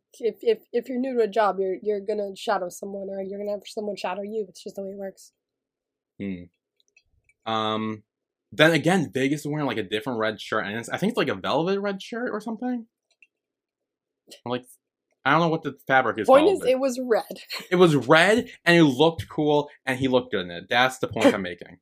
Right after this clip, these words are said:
Speaker 2: He looked good in it.
Speaker 1: Oh.
Speaker 2: Um, literally in every outfit Vegas wore this episode, I literally wrote down a note about that. So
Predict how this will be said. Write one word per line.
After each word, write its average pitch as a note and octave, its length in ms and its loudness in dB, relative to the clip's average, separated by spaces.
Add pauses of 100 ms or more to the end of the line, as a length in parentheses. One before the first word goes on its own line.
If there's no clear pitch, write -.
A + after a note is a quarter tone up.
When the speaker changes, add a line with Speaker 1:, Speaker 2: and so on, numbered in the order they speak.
(1200)
Speaker 2:
He - 120 -14
looked G#2+ 220 -4
good F#2+ 180 -2
in E2+ 80 -14
it. - 60 -20 (160)
Speaker 1:
Oh. A#3+ 240 -2 (400)
Speaker 2:
Um, F#2 420 -4 (1200)
literally C#3+ 600 6
in B2 60 2
every A#2 220 2
outfit G#2 220 2
Vegas G2 240 -2
wore F#2+ 160 -8
this G2 120 -12
episode, A2 200 -4
I G2 80 -2
literally F#2+ 320 -10
wrote F#2 260 -10
down F2+ 180 -14
a F2+ 40 -16
note E2+ 180 -16
about - 220 -18
that. F#2+ 200 -16
So - 580 -2